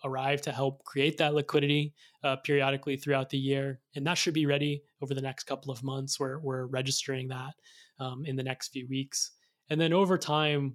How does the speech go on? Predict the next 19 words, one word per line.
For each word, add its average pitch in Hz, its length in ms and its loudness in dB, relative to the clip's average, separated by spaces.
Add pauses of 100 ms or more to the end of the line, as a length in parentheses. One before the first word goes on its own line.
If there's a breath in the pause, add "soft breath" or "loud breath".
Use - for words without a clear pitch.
we'll 151 220 6
continue 185 400 0
to 165 120 0
add 143 300 2
more 139 300 4
forms 135 440 -2
of 127 260 -2
liquidity, 139 520 -2 (380)
um, 139 180 -2
to 143 160 0
allow, 135 400 -4 (300 soft breath)
you 135 80 -10
know, - 20 -18
clients 135 460 -2
to, 135 180 -2
to 139 100 -4
buy 131 280 -2
and 135 160 -2
sell 131 420 -4